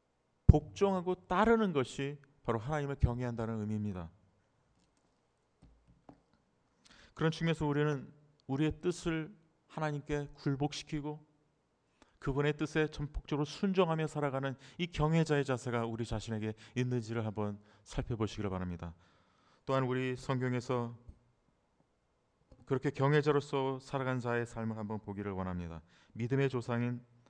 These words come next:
아브라함의 생애를 보면 하나님을 경외한 자라고 볼 수 있습니다. 그가 어떻게 경외하며 살아갔었을까요?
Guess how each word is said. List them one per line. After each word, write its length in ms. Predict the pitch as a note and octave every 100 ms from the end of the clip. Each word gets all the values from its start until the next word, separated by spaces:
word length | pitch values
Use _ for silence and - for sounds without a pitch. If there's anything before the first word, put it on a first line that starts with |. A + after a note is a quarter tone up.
| _
아브라함의 460 | G#2 A2 A2+ A2+
생애를 420 | A2 - C3+ C3 B2+
보면 380 | A2+ B2 A#2+ - _ _ _ _ _ _ _ _ _ _
하나님을 420 | D3+ D#3 D#3 D3
경외한 320 | B2+ B2+ B2
자라고 240 | A2+ A2+
볼 100 | G2+
수 140 | G2+ A2
있습니다. 460 | - G2 F#2 E2+ D#2+ _ _ _ _ _ _ _
그가 180 | - F3
어떻게 460 | G2 - F#3 -
경외하며 440 | F#3 D#3 C#3+ C3+ B2+
살아갔었을까요? 840 | - A2+ G2+ G2+ - - F#2+ E2+